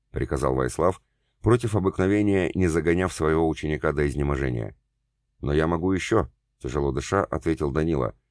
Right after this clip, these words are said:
Руки налились тяжестью, но еще не отказывали. «Хватит, я сказал», отрезал батька. «Иди повиси вон на той деревяхе, а потом конем своим займись, а то скоро тебя узнавать перестанет.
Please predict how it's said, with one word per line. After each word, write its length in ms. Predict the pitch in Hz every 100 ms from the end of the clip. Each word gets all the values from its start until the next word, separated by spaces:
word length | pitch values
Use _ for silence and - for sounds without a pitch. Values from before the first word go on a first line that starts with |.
| _ -
Руки 480 | 76 107 - 95
налились 440 | 73 80 80 87 -
тяжестью, 600 | 95 80 73 - 64 - _ _
но 180 | 85 113
еще 220 | 113 110
не 80 | 104
отказывали. 600 | 90 73 64 62 58 - _ _ _ _ _ _ _
«Хватит, 540 | _ 67 76 85 -
я 100 | 69
сказал», 460 | 64 - 62 62 - _ _ _
отрезал 440 | 71 69 71 67
батька. 400 | 67 64 - 60 - _ _ _ _
«Иди 340 | 78 80 104
повиси 540 | 104 92 92 92 120 113
вон 300 | 78 92 101
на 100 | 90
той 160 | 90
деревяхе, 560 | 78 80 87 78 65 - _ _
а 120 | - 67
потом 320 | 87 113 98
конем 340 | 101 104 95
своим 260 | - 80 76
займись, 420 | 78 78 71 - _ _ _
а 100 | 92
то 140 | 101
скоро 280 | 98 - 101
тебя 240 | 92 87 92
узнавать 460 | 85 78 85 76
перестанет. 560 | - 69 - 64 58